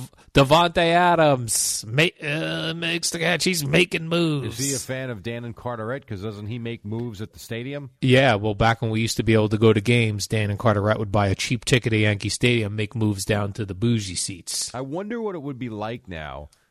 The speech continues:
Speaker 2: if you can make moves. So the N B A is coming back on Ju-, on December twenty-second, and they are hopeful of putting people in suites, which is great. I think you can because usually you go with people you know, so I think that's a good
Speaker 1: Right.
Speaker 2: idea.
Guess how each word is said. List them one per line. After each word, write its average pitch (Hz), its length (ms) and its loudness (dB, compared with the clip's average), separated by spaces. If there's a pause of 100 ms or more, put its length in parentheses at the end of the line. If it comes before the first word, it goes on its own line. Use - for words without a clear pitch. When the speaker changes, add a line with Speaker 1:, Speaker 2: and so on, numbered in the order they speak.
(160)
Speaker 2:
if 107 160 -10
you 120 120 -6
can 110 200 -10
make 123 240 -8
moves. 123 400 -8
So 123 120 -10
the 123 180 -6
N 151 120 -10
B 135 160 -8
A 127 140 -6
is 113 140 -10
coming 107 300 -10
back 101 280 -10
on 101 140 -10
Ju-, 95 160 -10
on 92 240 -10
December 101 380 -12
twenty-second, 101 680 -12
and 101 140 -10
they 110 100 -8
are 127 180 -6
hopeful 78 760 -12 (320)
of 98 180 -10
putting 120 280 -10
people 127 360 -10
in 151 80 -8
suites, 107 560 -12
which 120 180 -12
is 139 140 -10
great. 113 320 -8
I 95 60 -10
think 101 220 -12
you 110 100 -10
can 107 280 -10
because 98 280 -10
usually 104 300 -10
you 92 80 -12
go 95 280 -10
with 98 200 -12
people 101 240 -10
you 87 140 -10
know, 87 280 -8
so 95 120 -12
I 95 60 -8
think 98 120 -10
that's 92 180 -12
a - 20 -14
good 120 160 -4
Speaker 1:
Right. 107 160 2
Speaker 2:
idea. 73 280 -10